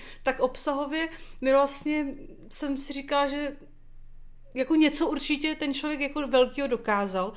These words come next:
a má opravdu vůli něco takového dokázat, že jako není jednoduchý se připravovat na ty tréninky a setrvat v takovém módu, v kterém člověk musí být, když se připravuje na nějaký ty zápasy. A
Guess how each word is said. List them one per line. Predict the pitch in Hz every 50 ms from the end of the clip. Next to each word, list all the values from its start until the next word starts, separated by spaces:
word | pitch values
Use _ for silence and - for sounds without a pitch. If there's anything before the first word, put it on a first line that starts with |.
| - - - - - - - - - -
a | 240 240
má | 240 247 247 254 247
opravdu | 254 254 254 269 269 277 262 277 277
vůli | 247 220 220 262 277 277 269 240 196 175 165 - -
něco | 196 185 190 - 196
takového | 202 190 - - 196 202 202 196 185
dokázat, | 196 196 196 196 196 185 190 180 180 190 180 180
že | 185 233
jako | 220 196 196 - 233
není | 233 240 240 247 254 262 285 277
jednoduchý | 277 247 220 233 233 233 240 240 - - - - 240 247 247
se | - - 254 233
připravovat | 240 - - 254 208 - 226 226 226 226 226 233 233 233
na | 233 226
ty | 214 - - 240 240 233 - - - - - - -
tréninky | - 233 233 226 214 220 220 220 226 220 233 233 -
a | - 214 214 196 - - - - -
setrvat | - - 233 214 214 - 233 233 226 233 226
v | 226 -
takovém | - 240 226 - 240 233 226
módu, | 226 226 220 208 202 220 226 233 233 226
v | - -
kterém | - - 220 226 226 226 214
člověk | - - 247 220 208 233 226 240
musí | 233 214 214 - - 233 220
být, | 208 220 208 220
když | 202 220 202 - - - 220
se | 208 208 - 233
připravuje | 214 - - 208 202 - 220 214 202 226 220 220 220 - - - - - - -
na | 226
nějaký | 214 208 190 233 220
ty | 220 247 233
zápasy. | 240 220 208 214 220 208 202 - -
A | - 226